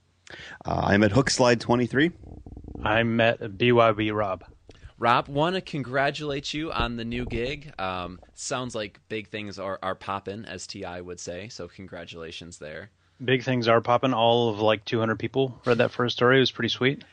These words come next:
Speaker 3: Um, why don't you tell the people where you are at, just in case anyone is, is unaware?
Speaker 2: I am at, uh, well, bless you boys, most people know about that,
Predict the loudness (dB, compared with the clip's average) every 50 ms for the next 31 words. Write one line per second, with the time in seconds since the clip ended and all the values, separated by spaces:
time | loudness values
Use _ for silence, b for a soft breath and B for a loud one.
0 | b b -4 0 2 2 2 2 0 -4 -8 -2 0 2 2 2 0 -4 -4 -2
1 | -2 -2 -4 -4 -8 -8 -8 -6 -4 -2 -2 -2 -2 -4 -4 -4 -2 0 0 0
2 | 0 -2 -4 -8 -10 -10 -10 -8 -8 -10 -8 -10 -10 -10 -10 -10 -10 -10 -10 -10
3 | -12 -12 -12 -12 -12 -12 -12 -10 -10 -10 -12 -12 -14 -16 _ _ _ _ _ 2
4 | 4 6 6 6 6 6 6 6 4 2 0 -4 0 2 4 6 6 6 6 4
5 | 2 0 2 4 4 4 4 2 2 4 4 4 4 4 2 0 -2 -2 -2 -2
6 | -4 -2 0 2 2 4 4 4 2 4 4 4 4 4